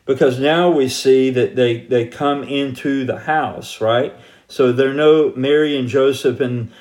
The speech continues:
the Lord Jesus Christ are no longer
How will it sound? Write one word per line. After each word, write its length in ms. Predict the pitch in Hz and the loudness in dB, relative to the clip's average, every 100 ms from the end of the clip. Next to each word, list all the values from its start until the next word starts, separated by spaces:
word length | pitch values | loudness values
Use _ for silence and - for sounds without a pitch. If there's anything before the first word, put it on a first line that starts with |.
| _ | _
the 60 | - | 2
Lord 240 | 131 131 | 4 4
Jesus 420 | 120 135 123 117 | 2 -4 -4 -6
Christ 540 | - 147 156 117 117 - | -2 0 2 0 -2 -4
are 140 | 120 | -6
no 200 | 117 127 | 0 0
longer 600 | 127 131 127 123 120 110 | 2 0 0 0 -2 -4